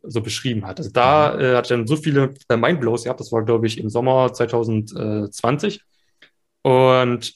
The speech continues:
Speaker 1: äh, ab da war's wirklich so, dass ich mir jeden Artikel durch, auch als, so halt jetzt angeschaut habe. Dann habe ich alle Podcasts gehört, ich habe alle Videos von dem Blocktrainer halt gehört und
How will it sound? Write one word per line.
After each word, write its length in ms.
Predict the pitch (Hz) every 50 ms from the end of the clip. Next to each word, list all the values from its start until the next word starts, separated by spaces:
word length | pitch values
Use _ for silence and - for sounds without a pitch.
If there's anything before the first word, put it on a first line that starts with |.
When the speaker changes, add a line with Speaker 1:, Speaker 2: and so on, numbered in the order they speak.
| _
Speaker 1:
äh, 260 | - 131 123 117 120 123 - -
ab 160 | - - -
da 200 | - 147 147 151
war's 140 | 139 135 135
wirklich 240 | - 139 - 131 -
so, 120 | - 139 127
dass 160 | 127 113 -
ich 300 | 120 113 110 - - -
mir 80 | 123 110
jeden 540 | 107 135 160 160 151 147 143 139 139 139 - -
Artikel 480 | 127 123 - - 120 110 127 120 113
durch, 300 | 110 117 110 110 - -
auch 200 | - - - _ _
als, 460 | _ 113 107 110 110 - - - - _
so 220 | - 113 - 113 - -
halt 260 | - 120 107 107 107 -
jetzt 160 | 107 - -
angeschaut 440 | 117 117 117 - - 110 107 110 -
habe. 180 | 113 107 104
Dann 140 | 113 110 107
habe 140 | 110 110 117
ich 240 | 110 113 - - -
alle 180 | 120 123 127
Podcasts 580 | 123 - - 147 147 - - 117 113 113 - -
gehört, 260 | - 120 123 120 113
ich 60 | -
habe 120 | 131 - -
alle 200 | 135 135 127 120
Videos 720 | 143 165 147 151 147 143 143 135 139 - - - _ _ - - _ - _ - 127 - -
von 200 | - - - 135
dem 120 | 135 131
Blocktrainer 640 | 110 135 131 - - - 135 127 127 120 113 113 - _ _ - - _ _
halt 140 | 127 123
gehört 340 | - 123 120 127 131 131 131
und 280 | 135 123 117 117 113